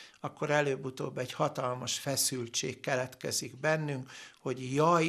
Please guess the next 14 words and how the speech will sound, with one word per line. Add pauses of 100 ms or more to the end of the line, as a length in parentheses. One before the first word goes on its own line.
mikor
lesz
az
a
pillanat, (260)
amikor
a
diákjaink
előtt
például (300)
kibudjan
a (180)
tantárgyi
tájékozatlanságunk,